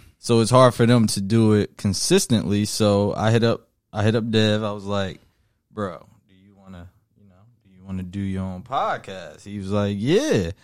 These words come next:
So talk a little bit more about why you wanna do a podcast, what you wanna get out of it, what you in school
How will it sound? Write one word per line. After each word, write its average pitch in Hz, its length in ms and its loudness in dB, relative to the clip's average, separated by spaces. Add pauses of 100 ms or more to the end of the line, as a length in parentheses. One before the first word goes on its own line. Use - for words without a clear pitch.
(340)
So 110 560 -4 (320)
talk 151 220 0
a 151 40 -2
little 131 240 -4
bit 113 300 -6 (180)
more 110 240 2
about 98 420 -4 (1120)
why 104 300 -2
you 117 160 -2
wanna 110 180 -2
do 107 160 -4
a 98 60 -6
podcast, 98 840 -4
what 110 240 -10
you 117 60 -4
wanna 101 200 0
get 95 180 -16
out 101 240 -10
of 95 160 -14
it, 95 120 -12
what 123 240 -10
you 113 100 -6
in 98 100 -8
school 110 480 -20